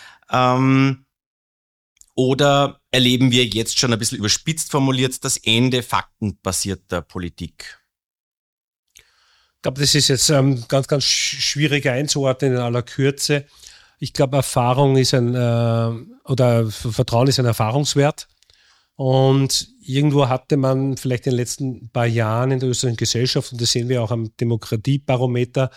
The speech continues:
Speaker 2: den machen wir nicht wir, aber den machen Kollegen, ähm,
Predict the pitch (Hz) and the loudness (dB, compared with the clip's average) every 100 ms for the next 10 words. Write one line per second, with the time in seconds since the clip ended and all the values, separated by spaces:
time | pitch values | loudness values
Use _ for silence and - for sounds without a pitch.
0 | - - _ 117 113 110 120 113 113 - | -16 -20 _ -2 -2 0 -2 -2 -4 -4
1 | 117 135 147 131 117 110 - 117 120 110 | -2 0 2 0 -2 -6 -10 -10 -6 -2
2 | 123 139 135 - - - - - 135 131 | 0 0 -2 -10 -20 -20 -20 -6 0 2
3 | 127 127 123 | 2 2 -4